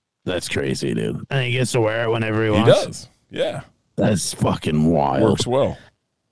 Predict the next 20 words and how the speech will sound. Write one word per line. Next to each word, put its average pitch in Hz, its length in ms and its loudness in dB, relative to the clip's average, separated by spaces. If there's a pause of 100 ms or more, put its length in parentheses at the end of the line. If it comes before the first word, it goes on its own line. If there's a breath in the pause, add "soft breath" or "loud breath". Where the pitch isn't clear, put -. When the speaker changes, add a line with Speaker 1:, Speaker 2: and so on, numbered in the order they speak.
(120)
Speaker 1:
Could 180 140 6
you 240 100 4
imagine? 170 640 4 (1400)
Speaker 2:
I 127 160 4
can't, 139 420 -2 (680)
uh, 113 180 4 (140)
like, 87 240 -2
fathom 104 680 -2 (560)
the 80 100 -8
concept 90 840 -4
of - 160 -8
that. - 220 -12
There's 87 380 -8
no 117 260 8
way 104 220 6
that 82 260 -2 (140)
is 76 140 -10
a 78 60 -8
thing. - 260 -10 (760)
Speaker 1:
Yeah. 123 300 0